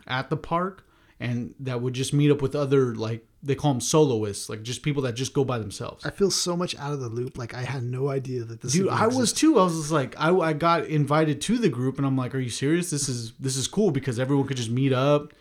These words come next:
Speaker 1: and maybe if sparks fly, sparks fly. But it's like, you know, it's one of those things where it's like, "Hey, look, I'm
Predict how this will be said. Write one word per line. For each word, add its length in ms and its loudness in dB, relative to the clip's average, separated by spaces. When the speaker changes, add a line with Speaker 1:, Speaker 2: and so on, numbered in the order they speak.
Speaker 1:
and 320 -2
maybe 240 2
if 80 2
sparks 380 -6
fly, 280 -4
sparks 360 -6
fly. 240 -4
But 200 -2
it's 200 -6
like, 280 -4
you 80 -2
know, 180 2
it's 140 -10
one 140 4
of 80 4
those 160 2
things 240 2
where 80 0
it's 100 -4
like, 140 -6
"Hey, 160 0
look, 340 -4
I'm 440 -4